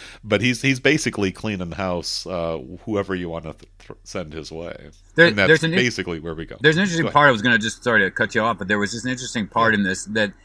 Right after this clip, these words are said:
Speaker 2: you will see peppered in through this film here and there, 'cause it was his opportunity to write the script, obviously,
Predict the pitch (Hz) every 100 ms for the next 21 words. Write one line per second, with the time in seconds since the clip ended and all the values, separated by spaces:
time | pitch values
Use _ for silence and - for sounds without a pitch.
0 | _ - 139 160 143 - 151 - 160 -
1 | 139 120 127 131 107 123 113 107 - 113
2 | 107 104 98 101 - _ - 117 107 104
3 | 101 95 98 95 85 92 92 92 90 -
4 | 95 82 87 92 90 - 110 107 92 85
5 | 85 85 90 85 85